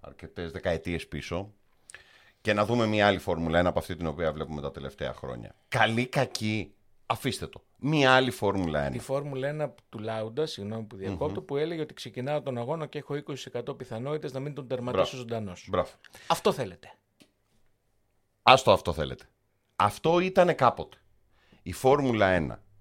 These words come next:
Speaker 1: από το θάνατο, από το δυστύχημα του Σένα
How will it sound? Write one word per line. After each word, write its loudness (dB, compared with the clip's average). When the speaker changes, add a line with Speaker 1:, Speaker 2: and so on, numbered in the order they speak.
Speaker 1:
από 2
το -4
θάνατο, 4
από -8
το -4
δυστύχημα -4
του -14
Σένα 0